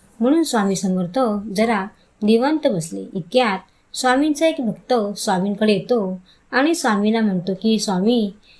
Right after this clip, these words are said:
स्वामी माऊली, मी तुम्हाला आज भेटायला आलो आहे. तुमची मला खूप आठवण येत होती. तुम्हाला भेटायला कधी येईल असे मला वाटत होते, पण तो क्षण आलाच आणि ती संधी मला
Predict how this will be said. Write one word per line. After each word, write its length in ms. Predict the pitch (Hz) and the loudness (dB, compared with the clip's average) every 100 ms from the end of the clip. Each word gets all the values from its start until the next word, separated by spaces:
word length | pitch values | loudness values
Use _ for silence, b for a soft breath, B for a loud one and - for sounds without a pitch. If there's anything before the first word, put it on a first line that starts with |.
| b | b
स्वामी 300 | - 185 202 | -2 0 2
माऊली, 440 | 247 302 240 240 | 2 2 0 0
मी 220 | 240 254 254 | 0 -2 2
तुम्हाला 480 | 202 196 247 214 180 - - - - - | 0 2 0 0 -4 -6 -8 -12 -14 -2
आज 180 | 269 277 | 0 2
भेटायला 460 | 208 165 208 277 | 0 0 2 2
आलो 200 | 311 226 | 2 0
आहे. 180 | 185 170 185 - _ _ - | 0 -2 -6 -16 _ _ 2
तुमची 340 | 240 233 269 | 2 2 0
मला 420 | 247 214 247 208 208 | 2 0 -2 -4 -8
खूप 400 | - 262 320 349 | -4 2 2 2
आठवण 380 | 214 160 214 262 | -4 -4 -2 2
येत 140 | 262 190 | 2 0
होती. 280 | 170 185 190 b b _ | -4 -10 -12 b b _
तुम्हाला 360 | 247 240 294 330 | 0 2 2 0
भेटायला 600 | 277 196 220 240 247 208 | -2 -2 -2 0 0 -2
कधी 320 | 202 214 202 | -2 -2 2
येईल 320 | 294 262 254 254 | 2 2 0 -4
असे 260 | 190 - 240 | -8 -2 0
मला 300 | 226 202 214 | 0 0 -2
वाटत 340 | 220 175 208 202 | -2 -4 -4 -6
होते, 320 | 170 185 208 B B B _ - | -6 -8 -10 B B B _ 0
पण 180 | 330 | 2
तो 460 | 320 330 285 240 233 _ | 2 2 2 0 -6 _
क्षण 320 | - - 262 277 | -6 0 2 2
आलाच 520 | - 180 196 190 - _ _ - | 0 0 0 -2 -8 _ _ -10
आणि 340 | 196 240 233 208 - _ _ _ _ - | -2 0 0 -2 -8 _ _ _ _ -2
ती 80 | 294 | 0
संधी 380 | 269 196 185 226 | 2 0 2 2
मला 360 | 226 277 214 | 2 2 0